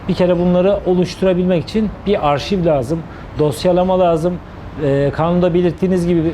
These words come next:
e, bu belge ve bilgileri, e, dosyalayıp bunları bir şekilde korumak lazım. Ka-, Kat Mülkiyet Kanunu da bunu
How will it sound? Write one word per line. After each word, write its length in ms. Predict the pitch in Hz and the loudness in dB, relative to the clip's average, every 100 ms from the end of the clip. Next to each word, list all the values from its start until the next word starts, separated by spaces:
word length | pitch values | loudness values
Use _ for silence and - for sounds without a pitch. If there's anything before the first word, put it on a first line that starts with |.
| 127 | -2
e, 420 | 143 143 151 147 135 - - - - 156 | 0 2 2 0 -4 -12 -16 -14 -4 0
bu 180 | 175 156 | 2 4
belge 400 | 160 165 160 196 | 2 4 2 2
ve 160 | 185 147 | 2 0
bilgileri, 640 | 165 147 160 160 185 226 - - - 156 | 0 0 2 2 2 0 -4 -16 -10 0
e, 240 | 156 156 | 2 2
dosyalayıp 640 | 170 165 - 185 170 208 214 - - - 160 | 2 0 0 0 2 0 -2 -10 -12 -6 0
bunları 380 | 165 185 220 - - - | 2 2 2 -2 -8 -2
bir 60 | 190 | -2
şekilde 360 | - 175 190 | 0 0 0
korumak 560 | 247 - 196 202 190 - | 0 2 2 2 0 0
lazım. 380 | 139 117 175 190 - | 0 0 -4 -6 -6
Ka-, 180 | 165 165 | -6 -2
Kat 220 | 175 185 | -2 0
Mülkiyet 320 | 175 170 160 | -2 0 -2
Kanunu 280 | 160 170 175 | -2 0 0
da 120 | 156 | 0
bunu 180 | 147 143 | 0 -2